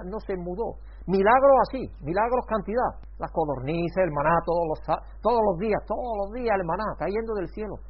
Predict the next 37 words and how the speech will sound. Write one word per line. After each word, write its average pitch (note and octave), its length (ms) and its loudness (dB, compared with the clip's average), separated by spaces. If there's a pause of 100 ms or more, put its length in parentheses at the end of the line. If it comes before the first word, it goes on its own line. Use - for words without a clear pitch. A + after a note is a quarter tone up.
(200)
Menos F#3 320 2
los E3+ 240 2
sábados, A#3+ 400 2
todos C4 160 2 (160)
los - 80 0
días B3 160 0
cayendo A3+ 240 -2
el A3+ 80 -4
maná, G#3+ 240 -6
imaginaros, E3+ 640 -8
todos A3 160 -6
los G#3 80 -8
días, A3 160 -8 (240)
sin A3 160 -2
tener G#3+ 160 0
que A3+ 160 0
trabajar. A3 400 -2 (240)
¡Eh, F#4+ 160 10
qué F#4+ 80 2
bien, F4+ 320 4
sin A3+ 160 -2
trabajar! - 560 4 (240)
¡Qué - 160 -4
bueno! D#4 400 -2 (160)
Y A#3 160 0
se A3 160 2
miraban A#3+ 240 8
los A#3+ 160 8
zapatos, G3+ 240 6
y G#3 80 -2
los F3+ 160 2
zapatos D3+ 320 -2
siguen A3+ 240 -4
igual. G#3+ 240 -6 (240)
Los G3+ 160 8
pantalones D3+ 480 4
no A#3 80 -2